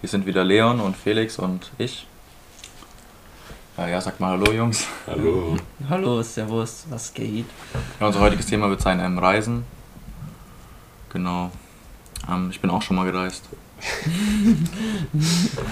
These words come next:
Speaker 3: Hör auf.
Speaker 2: Crazy.
Speaker 3: Brutal. Ja, ähm, genau, ja, also wir, äh, wie heißt's, wir wollten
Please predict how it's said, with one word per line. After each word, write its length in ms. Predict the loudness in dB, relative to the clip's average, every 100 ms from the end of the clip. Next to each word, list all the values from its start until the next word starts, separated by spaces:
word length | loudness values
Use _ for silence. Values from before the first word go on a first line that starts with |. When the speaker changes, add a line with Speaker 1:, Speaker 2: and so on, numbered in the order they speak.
| -2
Speaker 3:
Hör 120 | 4
auf. 340 | 6 6 4 0 0 2 0 -2 -2 -2 -2 -2 -2 -2 -2 -4 -8 -16 -14 -4
Speaker 2:
Crazy. 320 | 2 4 4
Speaker 3:
Brutal. 520 | 2 0 2 2 2 -2 -4 -8 -8 -14 -18 -8
Ja, 640 | 0 2 4 2 2 0
ähm, 180 | 0 -2 -6 -16 -8
genau, 240 | 0 2 4
ja, 160 | 6 6
also 200 | 6 2
wir, 300 | 2 2 -2 -4
äh, 160 | -2 -2 -4
wie 100 | -6
heißt's, 240 | -6 -6 -6
wir 120 | -2
wollten 440 | 0 0 -2 -6